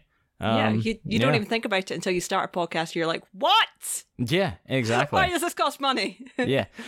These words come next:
Speaker 2: But you're not doing it just out of the goodness of your own fucking heart. I mean, Christ, you're getting something out of it. You, you get extra content in the form of bonus content.
Speaker 1: Yeah.
Speaker 2: Uh,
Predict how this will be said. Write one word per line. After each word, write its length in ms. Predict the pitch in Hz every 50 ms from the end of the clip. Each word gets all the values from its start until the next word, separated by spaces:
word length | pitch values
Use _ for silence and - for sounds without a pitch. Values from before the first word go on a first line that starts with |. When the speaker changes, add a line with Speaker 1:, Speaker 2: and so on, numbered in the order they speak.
| - -
Speaker 2:
But 100 | - 269
you're 120 | 277 320
not 200 | 349 359 339 247
doing 200 | - 208 202 196
it 100 | 175 135
just 200 | 120 156 143 -
out 140 | 160 135 131
of 80 | 120 110
the 80 | 101
goodness 380 | 82 82 123 131 120 113 101 -
of 120 | 98 80
your 160 | 85 87 95 101
own 100 | 92 82
fucking 420 | - - - - - - - 73
heart. 380 | - - 131 120 78 - - - -
I 100 | 113 123
mean, 120 | 123 120 120
Christ, 400 | - - 190 185 98 - - -
you're 80 | 156 143
getting 240 | 160 180 190 139
something 300 | - - 123 73 92 98
out 200 | 98 117 131 117
of 80 | 87 69
it. 160 | 64 64 -
You, 140 | 120 160 185
you 260 | 180 98 - 202 107
get 240 | 208 214 160 - _ _
extra 360 | - 196 - - - - 190
content 540 | - - - 160 170 175 - 131 98 85 - _
in 180 | - - 131 131
the 80 | 127 -
form 240 | - 131 127 123
of 100 | 120 107
bonus 320 | _ 110 110 113 113 110 -
content. 560 | - - 98 90 85 - 85 76 69 - - - - - - - - - -
Speaker 1:
Yeah. 320 | 98 101 101 98 98 98 98 92
Speaker 2:
Uh, 40 | -